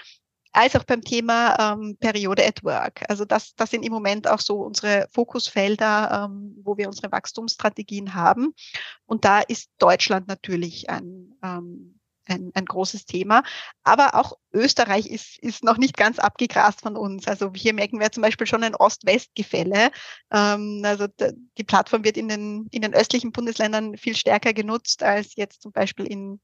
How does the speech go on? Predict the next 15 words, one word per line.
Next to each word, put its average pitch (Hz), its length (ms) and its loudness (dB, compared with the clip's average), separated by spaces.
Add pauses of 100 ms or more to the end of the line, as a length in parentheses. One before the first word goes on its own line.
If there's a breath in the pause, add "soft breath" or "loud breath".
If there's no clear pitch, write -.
Salzburg, 196 400 -2
Tirol, 208 300 4
Vorarlberg. 226 760 4 (800 soft breath)
Das 226 160 -2
heißt, 226 320 0
gerade 214 540 4
auch 214 200 4
in 220 120 -8
diese 220 260 2
Bundesländer 202 640 -6
wollen 196 180 -8
wir 196 80 -10
noch 202 160 -12
stärker 208 540 -2 (260)
expandieren. 208 760 -2